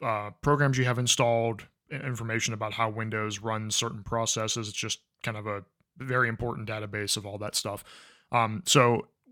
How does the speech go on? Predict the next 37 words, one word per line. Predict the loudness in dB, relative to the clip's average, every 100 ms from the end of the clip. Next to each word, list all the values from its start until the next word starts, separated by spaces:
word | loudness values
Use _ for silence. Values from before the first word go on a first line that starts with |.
| -8 2
some | 6 8
of |
our | 8 8
articles | 8 6 2 0
that | 0
we've | -2 -2
written | -4 -2
guides | 4 4 4 2
on, | -2 -2 -6 -6
uh, | -4 -4 -6 -10 -8
require | -2 4 4 4
you | 0
to | -2
make | 0 0
changes | 0 0 0
to | 0 0
the |
registry | 4 4 4 2 2 0
because | 0 -2 -2
there | 0
are | 0
certain | 2 0 -2
things | -4 -4 -4
you |
can | -6 -8
tweak | -2 -2 -2 -2
in | 0 0
Windows | -2 -2 -2 -2
that | -4 -8
you | -10
can't | -4 -4 -2
change | 0 0 0
in, | -4 -8
like, | -2
a |
settings | 2 4 2 0
menu, | -2 -2 -2 -2 -4